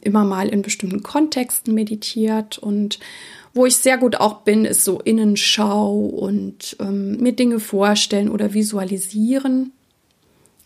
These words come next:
Aber so richtig täglich meditieren, das hatte ich bis dahin nicht gemacht. Und ich habe mich für die Meditationsform entschieden, dass ich, ähm,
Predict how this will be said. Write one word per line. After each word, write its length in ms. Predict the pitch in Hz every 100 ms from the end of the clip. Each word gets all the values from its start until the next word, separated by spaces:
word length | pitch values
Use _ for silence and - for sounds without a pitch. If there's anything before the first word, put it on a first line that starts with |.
| -
Aber 180 | 208
so 160 | 208 214
richtig 640 | 208 254 - 214 208 - -
täglich 540 | - 214 208 208 -
meditieren, 600 | 214 202 202 - 220 208
das 220 | 196 -
hatte 180 | - -
ich 420 | 202 - - - _ _
bis 280 | - 214 208
dahin 300 | 196 185 208
nicht 320 | 214 214 -
gemacht. 680 | 220 214 208 214 - - - _ - - - - - - -
Und 480 | 208 202 202 196
ich 160 | 202 -
habe 220 | 196 -
mich 500 | 190 185 - - -
für 200 | - -
die 160 | 226 254
Meditationsform 1300 | 247 214 214 214 208 - 220 226 214 - 214 208 214
entschieden, 720 | 208 202 - 214 208 208 202
dass 280 | 190 190 -
ich, 440 | 196 196 - - -
ähm, 540 | 190 190 185 - 233